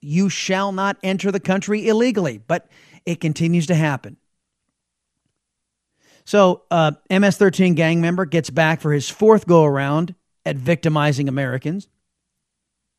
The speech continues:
stabs two women, and then sexually assaults a girl. Now,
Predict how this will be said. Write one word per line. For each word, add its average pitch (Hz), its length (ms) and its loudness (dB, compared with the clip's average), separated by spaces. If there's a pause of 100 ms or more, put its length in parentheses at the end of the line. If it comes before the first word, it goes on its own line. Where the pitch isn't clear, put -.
stabs 170 460 0
two 196 120 4
women, 185 360 0 (480)
and 190 180 2
then 190 280 4 (880)
sexually 233 720 -2
assaults 185 680 0
a 185 80 2
girl. 165 500 2 (2500)
Now, 143 380 -2